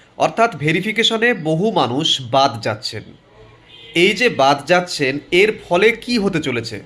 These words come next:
সেকেন্ড ফেজ ভেরিফিকেশন লিস্ট কি বেরোবে? বেরোলেও কতটা কার সুবিধা হবে? এবং বেরোলেও কি স-, সব সাবজেক্টে বেরোবে? এই সমস্ত প্রশ্নের উত্তর আজকে পাওয়া যাবে। ধরুন,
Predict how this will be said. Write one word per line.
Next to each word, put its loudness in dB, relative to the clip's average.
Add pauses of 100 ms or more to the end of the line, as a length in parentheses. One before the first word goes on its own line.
(480)
সেকেন্ড 0
ফেজ 2
ভেরিফিকেশন -2
লিস্ট -4
কি -8
বেরোবে? 2 (540)
বেরোলেও 4
কতটা -2
কার 2
সুবিধা 0
হবে? -2 (500)
এবং 0
বেরোলেও 4
কি -6
স-, -2
সব -2
সাবজেক্টে -2
বেরোবে? 2 (760)
এই 0
সমস্ত -2
প্রশ্নের -4
উত্তর -4
আজকে -4
পাওয়া -4
যাবে। -10 (1080)
ধরুন, 4